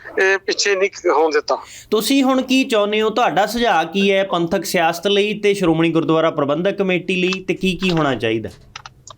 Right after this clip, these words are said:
Speaker 1: ਮੈਂ ਕਹਿੰਦਾ ਵੀ ਸਾਰੀਆਂ ਦੇਖੋ ਜਿਹੜੀਆਂ ਇਹ ਗੱਲਾਂ ਨੇ, ਜੋ ਵਰਤਾਰੇ ਵਰਤ ਰਹੇ ਨੇ,
Speaker 2: ਜੀ।
Speaker 1: ਔਰ ਇਹਨਾਂ ਨੂੰ ਇੱਕ ਪਾਸੇ ਰੱਖ ਕੇ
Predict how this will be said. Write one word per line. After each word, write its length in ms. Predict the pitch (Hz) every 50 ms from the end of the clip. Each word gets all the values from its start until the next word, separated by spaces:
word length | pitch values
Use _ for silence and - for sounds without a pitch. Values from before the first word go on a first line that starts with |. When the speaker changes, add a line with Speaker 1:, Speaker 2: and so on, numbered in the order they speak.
| - - _ _ _ _ _ _ _ -
Speaker 1:
ਮੈਂ 240 | 160 165 190 196 202
ਕਹਿੰਦਾ 260 | - 208 214 220 226
ਵੀ 160 | 214 202 220
ਸਾਰੀਆਂ 540 | 185 - 185 170 160 156 165 180 190 196 190
ਦੇਖੋ 380 | 185 165 170 170 - - - 185
ਜਿਹੜੀਆਂ 380 | 165 180 175 190 196 196 185
ਇਹ 40 | 175
ਗੱਲਾਂ 340 | 160 165 156 160 170 180 170
ਨੇ, 200 | 165 170 185 190 180 - - 175 180
ਜੋ 320 | - 170 175 175 185 175
ਵਰਤਾਰੇ 440 | 165 170 156 - - 160 165 165 165
ਵਰਤ 320 | 156 147 143 - - -
ਰਹੇ 160 | 160 165 160
ਨੇ, 240 | 156 147 143 98 113 233 - 113
Speaker 2:
ਜੀ। 240 | 127 127 120 113 113 - - - -
Speaker 1:
ਔਰ 260 | - 170 170 175 180
ਇਹਨਾਂ 320 | 196 196 190 190 190 196
ਨੂੰ 80 | 202 208
ਇੱਕ 200 | 202 190 - -
ਪਾਸੇ 300 | - 180 160 - - 175
ਰੱਖ 200 | 170 165 151 -
ਕੇ 280 | - 208 220 214 196